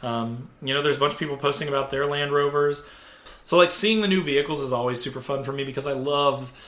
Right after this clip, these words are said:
everybody's different approaches, right? I love that there's Land Rovers and Jeeps and four runners and Nissans. And, you know, I think a lot of Nissan folks followed me here from YouTube. So there are a lot of Xteras and Frontiers and Pathfinders and that sort of thing. But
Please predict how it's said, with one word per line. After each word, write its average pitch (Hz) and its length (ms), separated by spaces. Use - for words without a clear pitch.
everybody's 151 420
different 131 280
approaches, 110 340
right? 120 160
I 135 40
love 139 260
that 139 220
there's 135 340
Land 151 300
Rovers 123 400
and 131 180
Jeeps 139 400
and 143 180
four 156 280
runners 131 400
and 139 260
Nissans. 131 600
And, 131 240
you 139 80
know, 139 80
I 139 80
think - 140
a 143 40
lot 143 160
of 139 60
Nissan 139 360
folks 147 240
followed 143 280
me 143 100
here 135 160
from 135 140
YouTube. 135 380
So 131 120
there 123 80
are 135 140
a 135 60
lot 135 160
of 139 60
Xteras 135 580
and 127 100
Frontiers 131 580
and 127 220
Pathfinders 131 520
and 131 80
that 131 140
sort 127 160
of 123 80
thing. 127 240
But 127 240